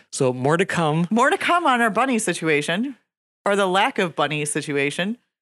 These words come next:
Speaker 2: Okay, again, still moved into Grand Rapids, back in the country,
Speaker 1: Mm-hmm.
Speaker 2: super excited. Zero wildlife. I have squirrels and birds. That's it.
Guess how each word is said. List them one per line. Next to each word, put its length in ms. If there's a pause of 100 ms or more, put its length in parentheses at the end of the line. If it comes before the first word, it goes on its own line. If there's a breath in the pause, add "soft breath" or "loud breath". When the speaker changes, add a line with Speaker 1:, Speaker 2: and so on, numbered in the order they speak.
(420)
Speaker 2:
Okay, 160
again, 280
still 280
moved 260
into 140
Grand 300
Rapids, 400
back 320
in 60
the 60
country, 600 (100)
Speaker 1:
Mm-hmm. 60
Speaker 2:
super 400
excited. 600 (680)
Zero 420
wildlife. 600 (240)
I 100
have 180
squirrels 420
and 180
birds. 480
That's 240
it. 160